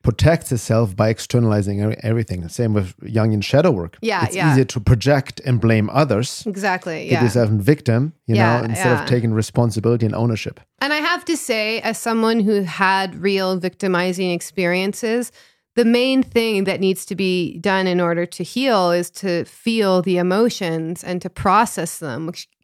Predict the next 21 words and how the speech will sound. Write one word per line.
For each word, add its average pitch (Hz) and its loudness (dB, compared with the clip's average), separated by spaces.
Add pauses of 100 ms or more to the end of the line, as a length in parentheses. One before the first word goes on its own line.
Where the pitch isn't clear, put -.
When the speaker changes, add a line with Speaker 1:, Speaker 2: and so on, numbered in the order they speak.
Speaker 2:
can 202 0
be 190 -4
easier 185 -2
said 175 -4
than 160 -2
done, 220 -2
'cause 170 -6
often 175 -2
we 170 -2
have 165 -2
all 165 -2
sorts 165 -8
of 165 -12
defense 208 -6
mechanisms 165 -4
and, 170 -4
and 170 -8
suppression 180 -2
in 156 -4
place 170 -4
to 165 -12